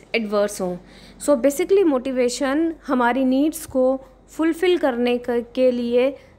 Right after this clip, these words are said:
ज़रूरी हैं। If there is no motivation, और अगर हमारी नीड है but लेकिन अगर हमें कोई मोटिवेशन नहीं है तो in that situation it might be so कि हमारी वो नीड्स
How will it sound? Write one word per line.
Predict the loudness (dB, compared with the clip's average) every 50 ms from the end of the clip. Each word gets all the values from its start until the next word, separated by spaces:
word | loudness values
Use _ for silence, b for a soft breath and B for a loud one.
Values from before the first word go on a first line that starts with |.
| -10 -4
ज़रूरी | -2 -2 0 0 -2 -2 0 0 0 0
हैं। | 0 -2 -2 -4 -6 B B B B -8
If | -8 -6 -2 0
there | 0 2 2 0
is | 0 0
no | 0 2 2 2 0 0
motivation, | 0 -2 -2 0 0 0 0 0 -2 -2 -2 -2 0
और | 0 0 0
अगर | 0 0 0 0
हमारी | 0 0 0 0 0 2 2
नीड | 2 2 2 2 2 0 0
है | -2 -4 -4 -4 -4 -4 -4 -6 B B B B B B -8 -6
but | -4 -4
लेकिन | -2 0 0 0 0 0 0
अगर | 0 0 0 0 0
हमें | 2 2 0 0 0
कोई | 0 0
मोटिवेशन | 0 0 0 0 0 0 0 0 0 0 0 2
नहीं | 2 2 0 0 0 0 0 -2
है | -4 -4 -6 -8 -8 B B B B _ -2
तो | 0
in | 2 2 2
that | 2 0 -2 -4 -6
situation | -8 -6 -2 0 0 0 0 0 -2 -2 -2 -2 -4 -6
it | -6 -4 -4
might | -2 -2 -4 -4 -4 -4
be | -4 -2 0
so | 0 0 0 0 -2 B B B B _ -2
कि | -2 0
हमारी | 0 0 0 -2 0 0 -2 0
वो | 0 0 0
नीड्स | 0 0 0 0 0 -2 -4 -10